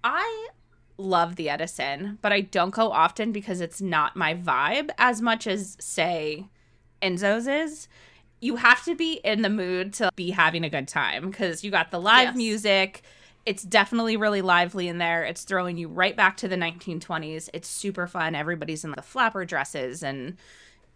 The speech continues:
Speaker 1: it is an experience for sure. You come for the entertainment and you stay for the drinks. I enjoy it. It's just not my typical vibe when I'm in Springs, but I really enjoy a good,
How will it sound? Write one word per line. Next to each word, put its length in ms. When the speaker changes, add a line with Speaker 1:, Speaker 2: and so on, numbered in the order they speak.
Speaker 1:
it 140
is 140
an 100
experience 840
for 200
sure. 480
You 140
come 240
for 120
the 120
entertainment 720
and 120
you 60
stay 220
for 160
the 100
drinks. 540
I 140
enjoy 400
it. 300
It's 200
just 220
not 240
my 140
typical 520
vibe 220
when 140
I'm 140
in 180
Springs, 360
but 160
I 180
really 340
enjoy 380
a 40
good, 400